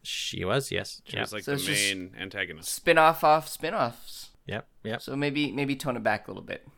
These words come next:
Speaker 3: So maybe it was a good idea they canceled it. <laughs>
Speaker 1: Yeah, maybe.
Speaker 3: 'Cause n-, what's next? Are they gonna have a spin-off of The Tree in
Speaker 2: Well,
Speaker 3: the
Speaker 2: no,
Speaker 3: first
Speaker 2: the,
Speaker 3: one?
Speaker 2: I don't think the Crooked Man was a spin-off of The Nun. It, The Nun
Speaker 1: No.
Speaker 2: was a s-, was
Speaker 3: Yeah,
Speaker 2: part
Speaker 3: yeah,
Speaker 2: of
Speaker 3: no,
Speaker 2: it.
Speaker 3: that's what I mean. Is
Speaker 2: Yeah.
Speaker 3: it gonna have, like,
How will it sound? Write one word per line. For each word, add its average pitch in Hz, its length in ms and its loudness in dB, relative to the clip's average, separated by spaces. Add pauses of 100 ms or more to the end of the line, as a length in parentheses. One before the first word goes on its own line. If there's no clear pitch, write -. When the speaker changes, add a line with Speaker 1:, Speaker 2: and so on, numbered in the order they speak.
Speaker 3:
So 113 200 -8
maybe 113 220 -4
it 113 40 0
was 107 100 -4
a 104 40 -6
good 107 200 -2
idea 90 260 0
they - 80 -10
canceled - 400 -16
it. - 120 -18
<laughs> - 40 -20 (320)
Speaker 1:
Yeah, 110 180 4
maybe. 92 340 0 (280)
Speaker 3:
'Cause 135 120 -8
n-, 135 100 -4 (220)
what's 185 180 4
next? 190 240 8
Are 147 80 6
they 147 80 4
gonna 151 140 2
have 147 100 6
a 139 40 2
spin-off 143 460 4
of 135 240 2 (280)
The 123 180 4
Tree 147 760 0 (360)
in 131 160 2
Speaker 2:
Well, 123 120 6
Speaker 3:
the - 80 2
Speaker 2:
no, - 180 4
Speaker 3:
first 117 120 2
Speaker 2:
the, 156 80 4
Speaker 3:
one? 214 300 6
Speaker 2:
I 156 80 0
don't 254 160 0
think 240 120 -4
the 151 60 0
Crooked 139 320 -4
Man 113 160 0
was 98 100 -6
a 101 60 -8
spin-off 120 420 0
of 95 200 -6
The 87 80 -8
Nun. 98 500 -2 (160)
It, 107 260 -6
The 113 100 -8
Nun 123 160 2
Speaker 1:
No. - 80 4
Speaker 2:
was 110 100 -6
a - 20 -8
s-, - 140 -8 (200)
was 101 360 -6 (1000)
Speaker 3:
Yeah, 190 180 8
Speaker 2:
part 165 100 10
Speaker 3:
yeah, 139 80 8
Speaker 2:
of 107 60 2
Speaker 3:
no, 113 80 6
Speaker 2:
it. - 20 8
Speaker 3:
that's 127 180 4
what 147 80 2
I 139 60 4
mean. 127 180 2
Is 120 160 2
Speaker 2:
Yeah. 139 60 4
Speaker 3:
it 131 60 4
gonna 147 120 6
have, 139 220 8
like, 123 340 2